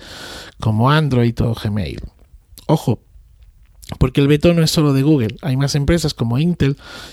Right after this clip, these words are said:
que se ven obligadas a llevar a cabo este veto. La primera reacción ha sido bursátil. Las empresas de Estados Unidos vinculadas al sector, como la propia Apple, cayeron varios puntos esta semana.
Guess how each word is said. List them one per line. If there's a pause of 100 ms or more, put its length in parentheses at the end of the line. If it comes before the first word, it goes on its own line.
que
se
ven
obligadas
a
llevar
a
cabo
este
veto. (1040)
La
primera
reacción
ha
sido
bursátil. (100)
Las
empresas
de
Estados
Unidos
vinculadas
al
sector,
como
la
propia
Apple, (440)
cayeron
varios
puntos
esta
semana.